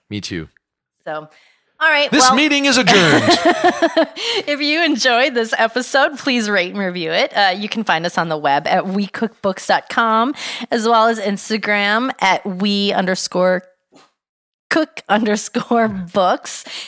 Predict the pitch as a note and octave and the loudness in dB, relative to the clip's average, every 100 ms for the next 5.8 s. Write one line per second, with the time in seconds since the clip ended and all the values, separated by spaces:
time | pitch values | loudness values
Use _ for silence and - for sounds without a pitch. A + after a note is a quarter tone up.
0 | - - G#3 G3+ G3+ G#3 F#3 - - - | -8 -2 0 0 -2 -6 -8 -4 -2 -2
1 | - F#3+ F3 F3+ E3 - - F#4+ - - | 0 -2 -2 -8 -12 -10 -6 -6 -6 -10
2 | - - - _ G#3 G3+ G3+ F#3+ - - | -14 -20 -20 _ 0 0 -2 -8 -10 -16
3 | - - _ G3+ - - C#4 A#3+ A#3 B3+ | -20 -20 _ -8 -4 -2 2 2 2 -2
4 | A3+ A3 C#4 D4 C#4 B3 A#3 A#3 C4+ G#3+ | -2 -2 -4 -2 -2 0 0 0 0 2
5 | A3 G#3+ A#3 A3 G#3+ G#3+ F#3+ G#3+ | 2 2 0 2 2 0 -2 0